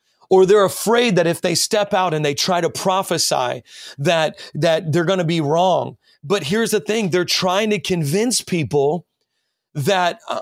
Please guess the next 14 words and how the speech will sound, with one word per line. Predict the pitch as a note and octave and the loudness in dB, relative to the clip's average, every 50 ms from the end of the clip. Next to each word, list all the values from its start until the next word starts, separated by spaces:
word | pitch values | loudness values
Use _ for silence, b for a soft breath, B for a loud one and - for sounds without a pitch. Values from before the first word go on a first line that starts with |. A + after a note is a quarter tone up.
| - D#3+ | -6 -4
man, | E3+ F3+ F3+ | -2 0 0
I | G3+ | 0
done | A#3 G3 F3 D#3 D3+ | 0 -2 -2 0 0
worked | D3+ D#3+ F3 E3+ - - | 0 0 -2 -2 -2 -2
up | F3 E3 - | -4 -2 -2
a | C3+ B2+ | -2 -2
sweat. | - - - F3 B3+ C4 F#3 - - B B B B B B | -2 -2 0 0 0 0 0 -4 -6 B B B B B B
They're | F#3+ G#3+ G3+ | 0 0 0
trying | - A#3+ B3 B3 | 0 -2 0 0
to, | A#3 G#3 - - F3 - - | 0 -2 -2 -4 -4 -4 -2
I've | F3+ A3 C4+ C4+ - | 0 0 0 -2 -4
heard | C#3+ F3 G3 A3 A#3 F#3 | -2 0 0 0 0 -2
people | - F#3+ F#3 E3 F3+ E3+ | -2 -2 -2 -2 -2 -2
say, | C#3+ - - E3+ D#3 D3+ D3 - | -2 0 0 0 0 0 -2 -2